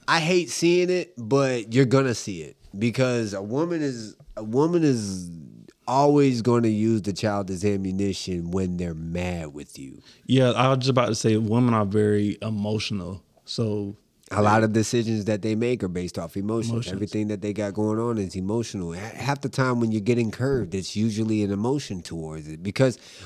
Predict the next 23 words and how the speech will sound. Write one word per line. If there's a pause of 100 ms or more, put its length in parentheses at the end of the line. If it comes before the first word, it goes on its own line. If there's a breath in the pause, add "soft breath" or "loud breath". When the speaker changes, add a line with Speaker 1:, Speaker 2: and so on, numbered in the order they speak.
(300 loud breath)
Speaker 1:
I've, (100)
I've
been
in
this
world,
I've
been
dating
long
enough,
I've
talked
to
enough
people,
especially
when
it
comes
to
this
podcast,